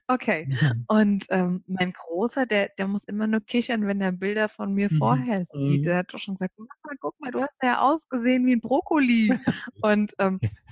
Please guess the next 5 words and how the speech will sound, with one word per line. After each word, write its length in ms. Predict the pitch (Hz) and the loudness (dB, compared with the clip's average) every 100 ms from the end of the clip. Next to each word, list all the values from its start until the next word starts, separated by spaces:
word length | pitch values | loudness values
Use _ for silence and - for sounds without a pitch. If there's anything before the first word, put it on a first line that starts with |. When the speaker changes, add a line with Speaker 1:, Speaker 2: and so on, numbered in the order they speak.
| - - - | -16 -10 -2
Speaker 1:
<laughs> 20 | |
Speaker 2:
Ja. 320 | - 269 - 240 - 494 339 - _ - | 0 2 2 0 -6 -4 -4 -6 _ -10
Speaker 1:
Also, 320 | 214 196 220 262 359 392 330 - - | -4 2 2 0 -10 -10 -10 -10 -2
ähm, 380 | 196 180 180 180 - | 0 0 -2 -4 -2
ja, 440 | 185 220 175 165 | 0 2 0 -6